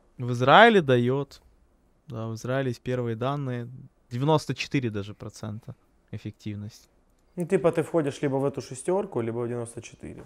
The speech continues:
Speaker 2: правильно? То есть сразу.
Speaker 1: <laughs> Да.
Speaker 2: <laughs> Логично. Не, ну я так для тех, кто <laughs> в бункере, <laughs> кто не знает, ну мало ли. Как бы были вопросы на этот счёт. Хорошо, э, Сеня, у тебя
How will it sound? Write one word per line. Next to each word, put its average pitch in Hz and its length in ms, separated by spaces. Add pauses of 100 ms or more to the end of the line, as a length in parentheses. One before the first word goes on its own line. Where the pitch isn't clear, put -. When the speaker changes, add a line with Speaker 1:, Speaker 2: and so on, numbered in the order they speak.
Speaker 2:
правильно? 107 280 (100)
То - 60
есть - 140
сразу. - 320 (480)
Speaker 1:
<laughs> - 0
Да. 120 220 (560)
Speaker 2:
<laughs> - 40
Логично. 131 520 (800)
Не, 151 140
ну 143 60
я 147 120
так 139 200
для 123 100
тех, 123 200
кто 120 260
<laughs> - 60 (760)
в 139 160
бункере, 131 440
<laughs> 127 320
кто - 80
не 120 140
знает, 117 320
ну 113 80
мало 120 300
ли. 113 60 (1300)
Как 117 80
бы 117 80
были 147 240
вопросы 127 480
на 110 60
этот 110 180
счёт. - 220 (220)
Хорошо, 262 420 (420)
э, 165 40
Сеня, 170 260
у 175 60
тебя 220 200